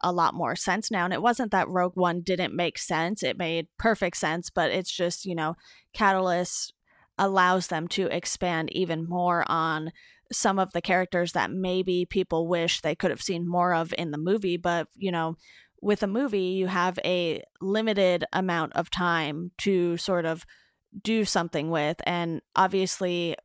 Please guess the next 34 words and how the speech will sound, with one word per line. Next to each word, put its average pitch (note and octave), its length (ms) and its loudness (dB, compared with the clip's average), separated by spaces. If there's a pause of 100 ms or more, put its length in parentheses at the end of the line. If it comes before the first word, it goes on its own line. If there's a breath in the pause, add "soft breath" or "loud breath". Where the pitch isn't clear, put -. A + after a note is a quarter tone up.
reading F#3+ 500 0
a D#3+ 80 0
book F#3 380 2 (100)
typically F3 520 -2
takes - 420 -2
longer F3 420 2
than D3+ 440 -2
watching E3 360 0
a C#3+ 40 -8
movie F3 300 -2
does, D3 280 -2
unless D#3 340 -2
you're C#3+ 120 -2
some E3 240 -4
sort E3 240 -2
of D3+ 160 -6
speed F#3+ 440 -2
reader E3 540 -2
or, E3 440 -2
you F3 180 -6
know, D#3+ 280 -4 (300 loud breath)
you G3+ 140 0
can F#3+ 300 2 (380)
quickly G3+ 440 2
memorize F3+ 680 0
<laughs> - 40 0
every F#3 240 2
word G3 300 2
on D#3+ 160 2
a D#3 60 -6
page. E3+ 520 -2 (540 loud breath)
But G3 320 4
I G3+ 160 2
think, G#3 300 0